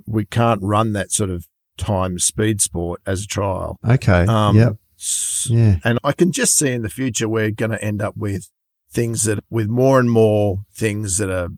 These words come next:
Speaker 1: a, a bit of this and a bit of that. Like hard enduro was enduro and trials welded together. And I think we're gonna end up with mount-, a mountain biking and trials, that those sorts of bikes are getting closer and closer together. So we'll end up with <laughs> new sports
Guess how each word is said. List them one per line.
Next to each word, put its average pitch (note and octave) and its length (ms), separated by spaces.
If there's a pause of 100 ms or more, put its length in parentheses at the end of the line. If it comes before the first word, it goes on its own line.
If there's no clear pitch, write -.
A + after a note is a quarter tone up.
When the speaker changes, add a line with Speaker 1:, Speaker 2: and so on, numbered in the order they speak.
(140)
Speaker 1:
a, F2+ 220
a G2+ 60
bit A2 200
of G2 140
this G#2 200
and G2 80
a F2+ 40
bit G2 180
of F#2 100
that. F#2+ 240
Like F#2+ 200
hard A#2 260
enduro G#2 560
was F#2+ 240
enduro F#2+ 640
and G2 220
trials A2+ 540 (100)
welded A2+ 440
together. G#2+ 540
And G#2+ 160
I A2+ 60
think A2 180
we're G#2 80
gonna G2+ 200
end G#2+ 200
up A#2+ 120
with G2+ 180
mount-, A2 440
a G#2 60
mountain A2+ 380
biking G#2 440
and G2 120
trials, F#2 640 (480)
that G#2 200 (280)
those A2+ 260
sorts - 280
of F2+ 100
bikes G2 360
are F#2+ 80
getting F#2 280
closer F#2+ 440
and F2+ 120
closer F#2+ 340
together. F#2+ 380
So G2 180
we'll F#2 180
end G2 140
up G2 120
with G#2 120
<laughs> B2 180
new D#3 200
sports - 680